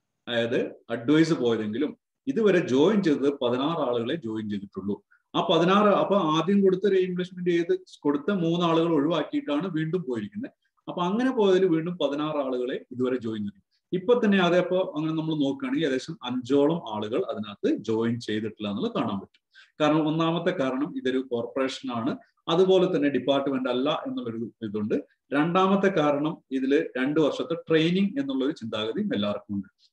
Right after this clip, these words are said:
പിന്നെ ഇതിന്റെ അടുത്തൊരു പ്രശ്നം എന്ന് വെച്ചാൽ, ആ, ഇതിന് അഞ്ച് യൂണിറ്റുകളാണ്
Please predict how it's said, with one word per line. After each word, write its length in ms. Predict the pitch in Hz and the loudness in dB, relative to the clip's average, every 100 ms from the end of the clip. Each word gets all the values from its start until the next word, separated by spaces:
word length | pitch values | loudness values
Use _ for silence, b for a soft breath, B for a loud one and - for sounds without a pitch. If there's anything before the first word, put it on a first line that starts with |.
| - | 0
പിന്നെ 280 | 190 135 - B _ | 2 2 -2 B _
ഇതിന്റെ 220 | 196 202 | 2 6
അടുത്തൊരു 340 | 185 190 233 214 | 6 6 4 4
പ്രശ്നം 320 | 185 - 165 | 2 0 -2
എന്ന് 120 | 139 | -2
വെച്ചാൽ, 300 | 104 113 247 - _ _ _ _ _ _ _ _ _ 139 | -2 -2 -4 -8 _ _ _ _ _ _ _ _ _ -4
ആ, 340 | 123 123 120 | -2 0 -2
ഇതിന് 260 | 113 156 156 | -2 0 0
അഞ്ച് 500 | 180 143 160 190 202 | -2 0 2 2 2
യൂണിറ്റുകളാണ് 800 | 202 165 156 156 151 123 120 139 | 4 4 2 0 -4 -4 -6 -6